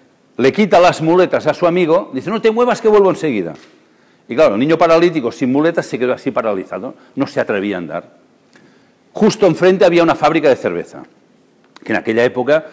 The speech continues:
pues, todavía se llevaba con carros de caballos y habían estos grupos, los tiros de caballos que llaman, ¿no? Grupos de seis y ocho caballos atados allí en la fábrica.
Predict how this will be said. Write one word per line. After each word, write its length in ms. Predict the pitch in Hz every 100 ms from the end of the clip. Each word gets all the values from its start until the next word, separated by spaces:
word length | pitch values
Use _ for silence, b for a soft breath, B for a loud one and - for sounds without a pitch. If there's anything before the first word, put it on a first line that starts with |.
| B
pues, 120 | - -
todavía 260 | 90 101
se 100 | -
llevaba 260 | 101 110 123
con 200 | 101 87
carros 360 | 110 107 110
de 100 | 107
caballos 520 | 101 113 143 143 165 - b b -
y 80 |
habían 240 | 95 101 107
estos 340 | - 104 -
grupos, 460 | 107 131 131 131 107
los 200 | 87 -
tiros 320 | 165 110 92
de 100 | 107
caballos 340 | 95 101 87 -
que 60 |
llaman, 160 | 85 95
¿no? 120 | 156 B B
Grupos 320 | 120 120 104
de 80 | 113
seis 260 | - 131 104
y 40 |
ocho 200 | 113 120
caballos 360 | 120 131 156 160 B B
atados 480 | - 107 117 120 107
allí 140 | 104 104
en 80 |
la 80 | 110
fábrica. 500 | 110 127 117 117 151